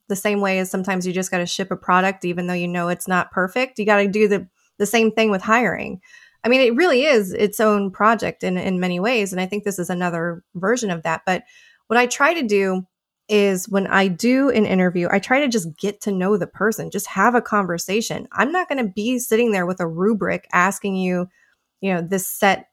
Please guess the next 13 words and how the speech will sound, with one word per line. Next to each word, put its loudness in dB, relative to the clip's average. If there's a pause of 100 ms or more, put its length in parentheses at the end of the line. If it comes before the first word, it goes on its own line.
(240)
of -2
questions 0
that 2
everybody 2
gets -6
asked. 0 (460)
That's 0
for -2
recruiting, 2
you -4
know, -2
that's 0
for, 0